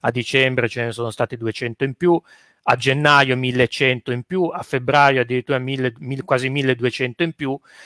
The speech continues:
Eh, certo, poi c'è stata l'emergenza covid, ma anche quella ha, ha inciso poco, perché già in aprile,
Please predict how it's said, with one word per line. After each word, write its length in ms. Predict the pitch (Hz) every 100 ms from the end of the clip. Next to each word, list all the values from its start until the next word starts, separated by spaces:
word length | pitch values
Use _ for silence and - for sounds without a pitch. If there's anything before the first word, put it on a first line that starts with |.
| - _
Eh, 600 | - 120 117 110 110 113
certo, 480 | - 151 127 - - _ _ -
poi 160 | 139
c'è 120 | 131
stata 300 | 131 160 143
l'emergenza 640 | 135 135 139 127 147 - 175
covid, 400 | 139 135 143 127
ma 160 | 123
anche 200 | 123 -
quella 500 | - 135 139 135 127
ha, 540 | - 123 117 123 120 131
ha 100 | 123
inciso 380 | 120 143 135 156
poco, 360 | 131 120 131
perché 240 | 117 110 117
già 200 | 135 139
in 100 | 131
aprile, 580 | 120 139 131 135 131